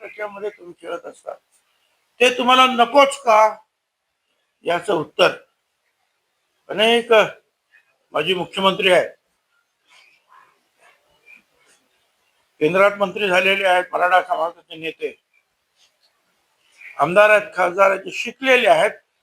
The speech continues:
ज्यांना हे समजतं, त्यांच्याकडून मला उत्तरांची अपेक्षा आहे. ज्यांना काही समजत नाही, अशिक्षित आहे, माहीत नाही,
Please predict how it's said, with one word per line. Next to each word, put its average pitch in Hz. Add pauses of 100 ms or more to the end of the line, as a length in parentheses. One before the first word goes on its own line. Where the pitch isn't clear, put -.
(160)
ज्यांना 220
हे 233
समजतं, 220
त्यांच्याकडून 208
मला 185 (400)
उत्तरांची 175
अपेक्षा 147
आहे. - (1600)
ज्यांना 151
काही 175
समजत 214
नाही, 175
अशिक्षित 165
आहे, - (760)
माहीत 143 (120)
नाही, 135